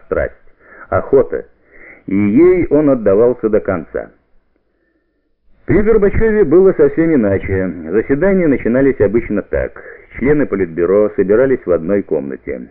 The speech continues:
Кандидаты, как вторая категория состава Политбюро, и секретари Ц К, как третья, выстроившись в ряд,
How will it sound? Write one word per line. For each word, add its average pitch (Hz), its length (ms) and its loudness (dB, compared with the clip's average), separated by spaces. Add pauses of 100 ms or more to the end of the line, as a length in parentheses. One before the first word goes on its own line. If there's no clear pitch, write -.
(320)
Кандидаты, 110 720 0
как 80 220 -6
вторая 87 420 -2
категория 107 640 0
состава 107 440 0
Политбюро, 107 640 0 (540)
и 104 480 0
секретари 104 640 0
Ц 113 120 0
К, 110 200 2
как - 220 -4
третья, 113 720 -2 (240)
выстроившись 87 960 -2
в 87 100 -6
ряд, 104 320 2